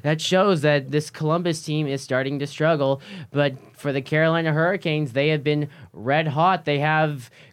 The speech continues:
great scoring from, from Sebastian Aho, who has a grand total of sixty-seven points at the time of this recording. He has been on fire as of late for Carolina, which is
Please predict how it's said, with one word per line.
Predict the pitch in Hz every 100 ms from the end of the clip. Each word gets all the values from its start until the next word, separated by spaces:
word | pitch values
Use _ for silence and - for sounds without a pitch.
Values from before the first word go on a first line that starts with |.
| _
great | 139 160
scoring | 160 - 143 147 156 160 156
from, | 156 139 135 117
from | - - 131 131 127 123 117 _ _ - _
Sebastian | - 170 151 151 156 165 147
Aho, | 131 147 165 175 180
who | 151 147 131
has | 131 151 139 139 127 - - 120
a | -
grand | 131 147 143
total | 165 139
of |
sixty-seven | 123 165 160 143 135 147 151
points | 156 160 156
at | 151
the | 147
time | 151 151
of |
this | 151
recording. | 160 156 151 156 160 160 - -
He | 151
has | 160 131
been | 143 139
on | 127 139
fire | 135 - - 131 147 156
as | 151 160
of | 160 147
late | 160 160
for | - 160
Carolina, | 160 160 160 156 160 165
which | 143 135 139
is | 143 131